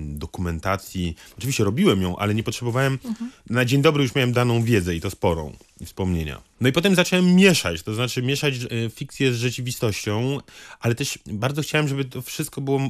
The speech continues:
Speaker 1: mocno osadzone w rzeczywistości, to znaczy, nie wiem, nawet nazwy knajp, y, m, ulic, adresy. To się wszystko zgadza.
Speaker 2: Ale też ludzie spotykani, bo to są bardzo barwne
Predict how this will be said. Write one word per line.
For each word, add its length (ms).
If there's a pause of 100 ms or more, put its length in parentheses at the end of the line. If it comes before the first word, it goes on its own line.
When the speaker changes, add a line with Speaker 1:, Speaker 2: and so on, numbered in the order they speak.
Speaker 1:
mocno 480
osadzone 640
w 60
rzeczywistości, 680
to 140
znaczy, 380 (420)
nie 180
wiem, 140
nawet 220
nazwy 260
knajp, 680
y, 40
m, 260 (460)
ulic, 480
adresy. 800 (360)
To 80
się 120
wszystko 280
zgadza. 340
Speaker 2:
Ale 120
też 220
ludzie 260
spotykani, 640
bo 80
to 100
są 200 (140)
bardzo 320
barwne 600